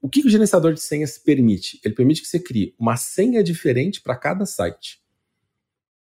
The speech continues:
E aí você precisa do aplicativo, <laughs> porque eu não sei se alguém aqui tem uma memória dessa. Eu não consigo lembrar de trezentas, quatrocentas senhas, nem se eu morrer e nascer de novo dez vezes, né?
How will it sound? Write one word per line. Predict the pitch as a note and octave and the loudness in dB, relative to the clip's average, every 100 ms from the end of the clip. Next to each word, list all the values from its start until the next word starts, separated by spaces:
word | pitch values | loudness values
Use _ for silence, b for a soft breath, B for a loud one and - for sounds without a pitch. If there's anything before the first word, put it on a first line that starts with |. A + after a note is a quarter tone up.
| _ _ | _ _
E | B2+ | 6
aí | A2+ | 6
você | E3 F#3+ | 6 2
precisa | - F3 E3 | 2 2 4
do | C3+ | 2
aplicativo, | B2+ B2+ - - C#3 E3 | 2 2 2 2 -2 2
<laughs> | |
porque | D#3+ G3+ - C3+ F#3+ C4 B B B | 2 2 2 4 4 2 B B B
eu | A#2+ | 4
não | C3+ | 6
sei | C3+ D#3 | 6 2
se | E3+ | 4
alguém | G#3 D#3 E3+ | 4 4 0
aqui | E3+ | 0
tem | E3 A3 | 2 2
uma | G#3+ | 4
memória | C4 F3 C4+ | 4 4 2
dessa. | C#3+ A#2+ A#2 | 2 0 0
Eu | |
não | E3+ | 0
consigo | A#3 G3 - F3 | 0 0 0 0
lembrar | E3+ B2+ B2 | 2 4 4
de | C3 C3 | 2 0
trezentas, | B2 A2+ B2 C3 | 0 2 2 0
quatrocentas | - A#2 C3 C3+ C3 | 0 0 -2 -4 -4
senhas, | - C#3+ C4+ C4 | -2 0 0 2
nem | A#3 G3+ G3 A#3 | 4 6 6 4
se | D4 C#4 | 2 2
eu | |
morrer | D4+ D4 C#4+ D#3 | 2 2 2 2
e | E3 | 4
nascer | F#3+ F3 E3 | 2 0 0
de | D3+ | 4
novo | B2 C3+ | 4 2
dez | C#3 B2+ F3+ | 2 0 2
vezes, | D3+ G#2+ F2+ E2+ - | 2 0 0 -8 -8
né? | G2+ | -10